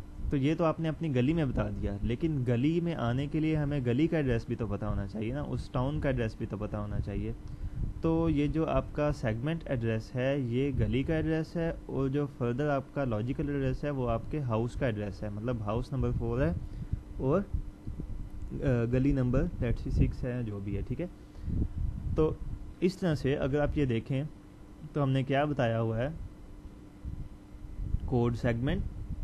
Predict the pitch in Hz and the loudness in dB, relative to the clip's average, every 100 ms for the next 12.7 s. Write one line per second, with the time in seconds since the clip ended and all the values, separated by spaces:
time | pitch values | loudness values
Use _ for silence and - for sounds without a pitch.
0 | - - - 123 113 113 143 143 135 113 | -8 -2 2 4 4 4 2 2 0 0
1 | 110 - 117 123 143 147 156 165 185 - | 0 0 0 2 0 0 0 0 2 0
2 | - - - - - - - - - - | 0 -2 -4 -4 -4 -2 0 0 0 -2
3 | 139 135 135 147 160 151 135 147 151 135 | 0 0 4 2 2 0 0 -2 -2 0
4 | 147 151 143 - - - - - 139 151 | 2 2 0 -6 -6 -4 2 4 6 4
5 | 139 139 139 139 135 135 135 127 120 131 | 2 0 2 0 2 0 2 2 2 2
6 | 160 151 156 160 - - - - - - | 2 2 2 2 2 0 0 -2 -4 -4
7 | - - - - 131 120 113 139 147 - | -4 -4 -6 -6 -2 0 2 2 2 0
8 | - - - 147 151 - - - 131 120 | -4 -4 -4 -4 -4 -8 -10 -2 0 0
9 | 147 165 120 113 123 117 - 139 147 147 | -2 0 0 0 -4 -6 -6 -4 -2 2
10 | 139 151 151 156 - 131 135 131 117 113 | 2 0 0 0 2 0 0 2 2 2
11 | 143 147 147 131 117 - - 127 131 135 | 0 0 2 2 2 -2 0 2 2 0
12 | 120 110 - 123 135 147 | 0 0 0 -2 0 -2